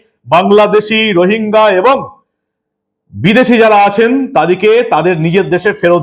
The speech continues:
যেতে হবে। আর এবার বাংলাদেশ সরকারকে, অন্তর্বর্তীকালীন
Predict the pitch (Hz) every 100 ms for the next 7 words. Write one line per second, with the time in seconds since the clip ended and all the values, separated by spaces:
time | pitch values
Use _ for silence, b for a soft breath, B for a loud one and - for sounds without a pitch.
0 | 139 165 139 143 - _ _ _ _ _
1 | _ b b 139 196 240 208 208 233 226
2 | 247 240 240 262 254 165 - _ _ _
3 | - 143 190 233 226 226 226 226 226